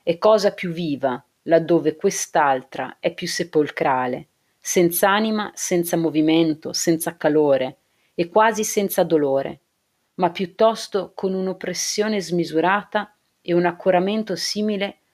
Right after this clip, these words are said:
a quello che deriva dalla paura degli spettri nella fanciullezza o dal pensiero dell'inferno. Questa condizione dell'anima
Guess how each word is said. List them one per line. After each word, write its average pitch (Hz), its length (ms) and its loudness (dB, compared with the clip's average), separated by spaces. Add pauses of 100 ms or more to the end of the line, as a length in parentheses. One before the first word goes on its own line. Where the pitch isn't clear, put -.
(120)
a 175 140 -4
quello 226 240 6
che 196 160 2
deriva 175 360 4
dalla 156 280 4
paura 196 360 2
degli 165 220 -2
spettri - 800 -6 (200)
nella 175 220 2
fanciullezza 170 1000 -2 (160)
o 170 140 2
dal 165 180 2
pensiero 175 420 2
dell'inferno. 135 880 -4 (1080)
Questa 240 340 2
condizione 214 600 2
dell'anima 175 760 2